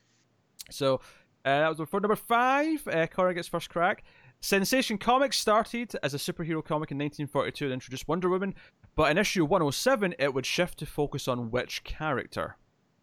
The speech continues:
A, Sergeant Rock. B, Captain Comet. C, Congo Bill. Or D, Johnny Pearl.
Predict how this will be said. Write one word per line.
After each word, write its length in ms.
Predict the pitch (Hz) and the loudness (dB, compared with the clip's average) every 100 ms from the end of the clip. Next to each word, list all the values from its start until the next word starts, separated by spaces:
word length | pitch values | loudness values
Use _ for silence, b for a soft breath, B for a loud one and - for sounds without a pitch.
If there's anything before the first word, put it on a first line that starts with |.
| _ _ _ _ _ _ _ _ - | _ _ _ _ _ _ _ _ 0
A, 260 | 185 202 | 4 4
Sergeant 480 | 196 - 165 143 110 | 2 2 2 2 -2
Rock. 380 | 139 190 - - - _ _ | 0 0 -2 -16 -20 _ _
B, 240 | 156 165 175 | 0 0 0
Captain 360 | 165 151 131 | 0 0 -4
Comet. 420 | - 151 170 214 - - | -2 0 0 -2 -8 -12
C, 340 | - 147 156 | -6 -4 -6
Congo 420 | - 151 147 135 | -2 -2 -2 -4
Bill. 400 | 110 147 180 202 - | 0 2 2 0 -4
Or 100 | 113 | -6
D, 380 | 107 127 143 139 | -4 -6 -6 -6
Johnny 340 | 120 120 120 | -4 -2 -2
Pearl. 500 | - 107 98 69 117 | -2 -2 -4 -8 -14